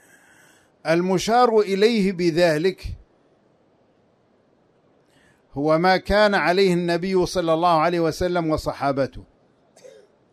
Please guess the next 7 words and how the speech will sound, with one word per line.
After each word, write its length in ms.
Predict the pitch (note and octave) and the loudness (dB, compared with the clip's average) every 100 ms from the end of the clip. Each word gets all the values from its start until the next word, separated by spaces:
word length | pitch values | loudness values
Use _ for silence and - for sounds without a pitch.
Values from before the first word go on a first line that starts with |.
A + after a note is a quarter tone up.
| _ _ _ _ _ _ - | _ _ _ _ _ _ -4
الذي 400 | E3 F3 G#3+ A3 | 0 2 2 0
ادعى 400 | E3+ D#3 G#3 G3+ | -2 2 4 4
اليهود 800 | G3+ F#3+ F3 F3 A3+ A#3+ F#3+ - _ - | 2 2 4 2 0 -2 -6 -16 _ -4
أنه 520 | F3 F#3 F3+ D#3+ D3+ | -2 0 0 0 0
شر، 360 | C3+ C#3+ D3 A#2+ _ _ _ _ _ _ _ _ _ _ _ _ _ _ _ _ _ _ _ _ _ _ _ _ - _ _ _ _ _ _ _ _ _ _ - | -2 0 0 -2 _ _ _ _ _ _ _ _ _ _ _ _ _ _ _ _ _ _ _ _ _ _ _ _ -20 _ _ _ _ _ _ _ _ _ _ -16
لأن 560 | B2 D3+ D#3 F#3+ G3+ | -8 -4 -2 -2 -2
اليهود 800 | F#3+ F3 F3+ D#3 G3 A3+ A#3 - | -2 0 -2 -2 -2 -4 -8 -14